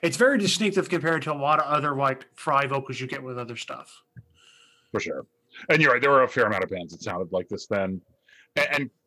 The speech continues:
Speaker 2: so Carcass, like, I, this was the first Carcass album I bought. I bought it around the same time as Ben and I were just talking about, as, uh,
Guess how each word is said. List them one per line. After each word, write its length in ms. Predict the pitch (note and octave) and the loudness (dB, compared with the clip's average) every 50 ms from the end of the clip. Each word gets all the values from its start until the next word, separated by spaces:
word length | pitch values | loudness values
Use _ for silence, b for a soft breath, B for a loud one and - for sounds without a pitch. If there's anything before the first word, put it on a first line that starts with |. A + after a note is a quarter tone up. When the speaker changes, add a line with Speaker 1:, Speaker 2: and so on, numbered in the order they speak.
| _ | _
Speaker 2:
so 300 | - - - F3 D3+ A#2+ - _ _ _ _ _ _ _ _ _ _ _ _ | -10 -4 0 0 0 0 -2 _ _ _ _ _ _ _ _ _ _ _ _
Carcass, 800 | - - - D#3 D#3 E3+ E3 F3 E3 C#3+ - - - - - - _ _ _ _ _ _ - | -8 -2 2 2 2 2 2 0 0 0 -2 -6 -12 -14 -14 -18 _ _ _ _ _ _ -4
like, 140 | A#2 A2+ A2+ | -4 -2 0
I, 200 | A#2 C3 C#3 C3+ | 2 0 0 0
this 180 | A#2+ A#2 C3+ C3 | -2 -4 -4 -2
was 120 | E3 D#3 | -2 -2
the 60 | A#2+ A2+ | -2 0
first 180 | A#2+ B2 - | -2 -2 0
Carcass 260 | - B2+ A#2+ A2 G#2 | 0 0 0 0 2
album 240 | A#2 G#2+ G2 F#2 F#2 | 2 0 0 0 -2
I 80 | F2+ - | -8 -4
bought. 320 | - G2+ F#2+ F#2+ F#2+ G2+ F#2 | -2 0 0 0 0 -2 -2
I 60 | F2+ | -4
bought 160 | - G#2+ F#2+ | -2 -2 -2
it 60 | F2 | -2
around 160 | F#2 F#2+ G2 | -2 -4 -6
the 80 | F#2+ F#2 | -6 -8
same 160 | - G#2 F#2 | -8 -10 -10
time 300 | - - G2+ F2+ F2 F2+ | -8 -8 -8 -8 -6 -8
as 100 | E2+ - | -10 -8
Ben 180 | - - F2+ F2 | -8 -8 -8 -6
and 140 | F2 F2 F2 | -8 -10 -10
I 100 | F2 E2+ | -10 -10
were 120 | E2 E2+ | -12 -12
just 120 | E2 - | -12 -12
talking 220 | - F#2 E2+ D#2+ F2 | -10 -10 -10 -10 -10
about, 260 | E2+ F2 E2 D#2+ D#2+ | -8 -8 -8 -8 -10
as, 220 | D#2+ D2 - - | -12 -14 -14 -14
uh, 260 | - C#2+ C#2+ C#2+ C#2+ | -14 -14 -14 -14 -16